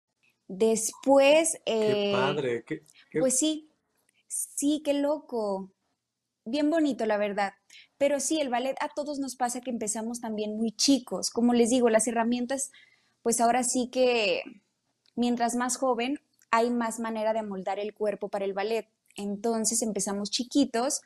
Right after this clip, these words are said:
Speaker 2: Claro.
Speaker 1: y sin querer, pues ya estamos dedicándonos a, a el ballet, ¿no? Ya, ya después más grande, pues ya decides si quieres vivir de él o no,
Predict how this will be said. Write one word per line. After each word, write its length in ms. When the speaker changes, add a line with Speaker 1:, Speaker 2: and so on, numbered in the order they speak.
Speaker 2:
Claro. 280
Speaker 1:
y 80
sin 240
querer, 320
pues 180
ya 60
estamos 560
dedicándonos 1080
a, 380
a 140
el 100
ballet, 340
¿no? 260
Ya, 280
ya 120
después 300
más 200
grande, 320
pues 180
ya 100
decides 520
si 220
quieres 300
vivir 320
de 140
él 80
o 80
no, 260